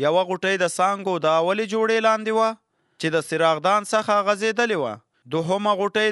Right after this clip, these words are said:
د دوهمې جوړې لاندې وه او درېیمه غوټۍ د درېیمې جوړې لاندې وه. یعنې ټولې شپږ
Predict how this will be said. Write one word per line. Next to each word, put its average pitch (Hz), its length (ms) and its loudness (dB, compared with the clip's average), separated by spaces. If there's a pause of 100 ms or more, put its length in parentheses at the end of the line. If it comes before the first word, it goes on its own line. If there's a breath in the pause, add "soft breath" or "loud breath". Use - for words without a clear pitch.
د - 20 2 (100)
دوهمې 190 420 -2
جوړې 214 260 2 (100)
لاندې 214 320 0
وه 214 120 2 (680)
او 143 120 4 (120)
درېیمه 220 380 2
غوټۍ 214 280 0 (120)
د - 20 2 (100)
درېیمې 202 460 0
جوړې 202 240 2 (120)
لاندې 196 320 2
وه. 123 120 0 (560)
یعنې 160 280 0 (120)
ټولې 226 300 2 (100)
شپږ 247 220 0